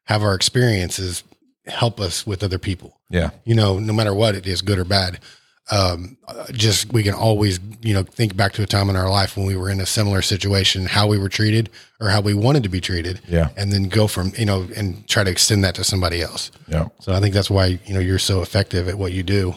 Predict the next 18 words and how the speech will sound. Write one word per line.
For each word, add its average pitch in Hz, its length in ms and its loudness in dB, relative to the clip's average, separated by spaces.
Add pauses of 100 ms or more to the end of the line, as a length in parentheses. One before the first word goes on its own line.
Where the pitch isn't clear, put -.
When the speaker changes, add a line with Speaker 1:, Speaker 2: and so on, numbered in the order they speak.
(280)
Speaker 1:
is 95 160 0
because 92 340 0
you, 95 140 0
you 98 180 -2
do 98 120 2
a 95 40 0
great 92 320 0
job 92 300 2
of 87 220 -6 (420)
considering 101 440 0
other 90 120 -4
people's 90 260 -12
feelings. 104 380 -8 (360)
Speaker 2:
I 127 120 0
try, 107 320 2
man. 107 340 2
It's, 101 200 -2
it's, 104 360 -2